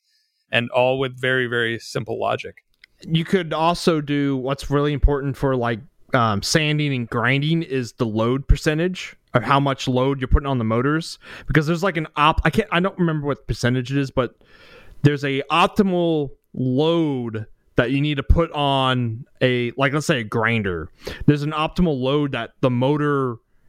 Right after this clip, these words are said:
Speaker 2: is gonna be good at running at, and you'll get the most amount of work out of the adhesive or grinder or whatever,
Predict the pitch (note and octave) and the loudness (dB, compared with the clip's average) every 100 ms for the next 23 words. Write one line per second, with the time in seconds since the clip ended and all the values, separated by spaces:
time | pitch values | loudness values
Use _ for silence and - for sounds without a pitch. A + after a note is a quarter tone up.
0 | _ - C#3 C3 C3+ B2 A2+ C3+ C#3+ D3 | _ 2 2 2 -2 -2 -2 0 2 0
1 | B2 A2+ A2+ B2+ C#3+ D3+ E3+ - - C3+ | -4 -2 0 2 0 -2 -4 -6 0 2
2 | B2+ B2+ A#2+ C3+ - C3 A#2+ B2+ - B2+ | 2 -2 -2 -4 -2 0 0 -2 -2 -2
3 | A2+ G2+ F#2+ A2 A#2 - - A#2+ G#2+ G2 | -2 -2 0 0 0 -4 0 2 2 -2
4 | G#2+ G2+ G2 - G#2+ - C3+ B2+ - C3 | -2 -2 -4 -4 -6 -2 -4 -2 0 0
5 | A#2+ A2 A2 G#2 G2+ B2 A#2+ B2+ A#2+ A2+ | -2 -2 -2 -2 -4 -2 0 2 0 0
6 | A2+ A2 G2+ G2 A2 G#2+ G#2 G2+ | 0 0 -2 -2 0 0 0 -2